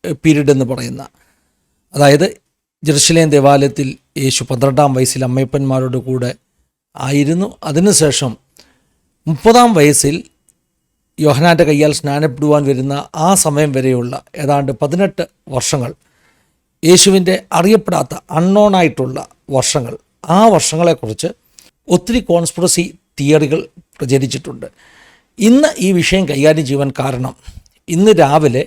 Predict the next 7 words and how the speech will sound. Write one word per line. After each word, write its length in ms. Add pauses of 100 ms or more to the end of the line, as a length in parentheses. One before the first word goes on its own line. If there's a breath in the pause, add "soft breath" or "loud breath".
(680)
ജനം 380
ടി 140
വിയുടേതായിട്ട് 720
വന്ന 320 (400)
ഒരു 280
ഇൻ്റർവ്യൂ, 420 (1000)
നമുക്കറിയാം, 480